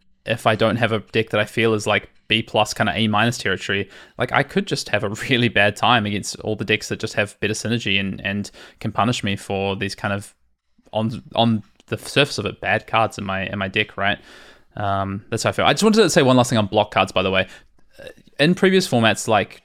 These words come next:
uh, where kinda numbers have been good, block cards can absolutely punish you in this format a little bit. If you are someone like Max, like, one of those archetypes that's more aggressive, like I talked about, even the Tekla Vossen archetype that Brennan's talking a little bit about,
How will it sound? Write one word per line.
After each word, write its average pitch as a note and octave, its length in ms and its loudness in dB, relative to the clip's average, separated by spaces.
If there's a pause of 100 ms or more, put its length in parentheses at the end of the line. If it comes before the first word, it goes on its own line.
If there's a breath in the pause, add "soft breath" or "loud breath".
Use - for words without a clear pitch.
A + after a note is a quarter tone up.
(120)
uh, G#2 220 2
where G#2+ 260 2
kinda G#2+ 220 -2
numbers G#2+ 360 0
have A2 100 -4
been G#2+ 160 -2
good, A2 260 0 (300 loud breath)
block C#3 180 4
cards E3+ 240 4
can - 160 -4
absolutely F#2+ 480 0
punish F#2+ 320 -4
you G2+ 60 -2
in F#2 80 -2
this G2 80 -6
format G2 240 -4
a F#2+ 40 -4
little G2 160 -2
bit. A2+ 140 0
If - 160 -6
you G#2 160 0
are G2 260 2
someone A2+ 280 2
like G2+ 200 -2
Max, G2+ 460 0 (160)
like, G2+ 220 -6
one G#2+ 80 -2
of G#2 60 -2
those G#2 100 -4
archetypes F#2+ 420 -2
that's - 100 -12
more G#2 120 -4
aggressive, G#2+ 320 -6
like G#2+ 120 -2
I A2 60 -2
talked - 220 -4
about, A2+ 220 0 (200 loud breath)
even A2+ 220 0
the A2+ 80 2
Tekla G#2+ 280 -2
Vossen G#2 480 -2
archetype G2+ 340 -2
that - 100 -12
Brennan's G2+ 260 -2
talking A#2 240 -2
a A2+ 40 0
little A2+ 160 0
bit A#2 120 0
about, B2 280 0